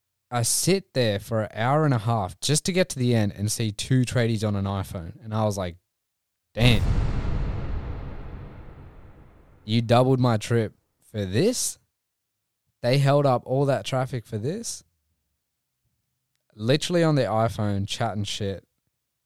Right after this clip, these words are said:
no wonder you guys got a bad rep. No wonder people are, are going past construction sites, flipping 'em off or not following, you know, the speed limit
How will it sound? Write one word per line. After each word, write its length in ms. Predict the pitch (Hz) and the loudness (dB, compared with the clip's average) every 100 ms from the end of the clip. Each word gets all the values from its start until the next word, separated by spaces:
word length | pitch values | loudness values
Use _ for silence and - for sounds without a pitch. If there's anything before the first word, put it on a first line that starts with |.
| _ _ _ - | _ _ _ -2
no 160 | 139 | 2
wonder 240 | 135 143 135 | 4 4 4
you 80 | 117 | 2
guys 180 | 110 101 | 2 0
got 120 | 104 | -4
a 60 | |
bad 260 | 92 98 92 | -4 -4 -4
rep. 240 | 92 87 - | -6 -8 -10
No 180 | 113 135 | -4 0
wonder 240 | 135 135 | 2 0
people 380 | 120 123 113 110 | 0 -2 -2 -2
are, 100 | 104 110 | -2 -6
are 100 | 104 | -8
going 320 | 101 107 110 107 | -2 0 0 0
past 300 | 107 104 - | -2 -4 -6
construction 560 | 101 - 101 - 101 | -8 -6 -8 -8 -10
sites, 420 | - 98 92 - - _ _ _ _ _ _ | -8 -10 -10 -14 -18 _ _ _ _ _ _
flipping 380 | - 120 110 113 | -2 0 2 2
'em 140 | 104 | 0
off 340 | 107 101 95 - | 0 -2 -8 -10
or 160 | 117 | -4
not 240 | 110 110 - | 0 0 -2
following, 540 | - 107 107 104 98 | -2 0 0 0 -2
you 80 | 98 | -4
know, 180 | 98 92 | -4 -6
the 120 | 90 | -6
speed 360 | - - 104 101 | -8 -4 -6 -4
limit 380 | 98 95 92 | -6 -6 -8